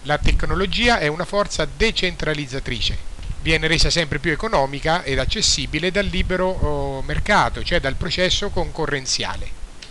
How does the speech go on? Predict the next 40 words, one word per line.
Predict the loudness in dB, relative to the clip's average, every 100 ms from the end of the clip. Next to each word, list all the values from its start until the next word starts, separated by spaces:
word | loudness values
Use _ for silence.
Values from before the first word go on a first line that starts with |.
| -4
Così | -2 2 4
anche | 4 2 -2
i | 0
più | -2 2
poveri | 4 4 4 4
hanno | 2 0
possibilità | -2 -2 0 0 2 2
di | 2
migliorare | 0 2 2 2
il |
proprio | 0 -2 -2
destino, | -4 0 0 0 -2
come | -4 -4
in | 0
Africa | 2 2 -2 0 -2
milioni | 0 -2 -2
di |
persone | -2 -2 -2 -4 -4 -4 -4 -8 -6 -6 -4 -6 -10 -10 -2
hanno | -2 0
accesso | 2 2 2
a | 0
nuove | 0 0
opportunità | -2 -4 -4 -4 2 2 2
non, | 0 2 4 2 0 -2
eh, | -2 0 0 -2
grazie | 0 2 2 2 -2
agli | -2
aiuti | -2 -2 -4
internazionali | -4 -4 -2 0 2 2 0 -2
per | -4
lo | -4
sviluppo, | -4 -4 -2 -4
che | -2
invece | -2 -2 -2 0 0 -4
deprimono | -4 -2 -2 -2 -2
ancora | -2 -2 -4
di | -4
più | -4
l'economia | -4 -4 -4 -2 -2 -2
africana, | -4 -6 0 0 0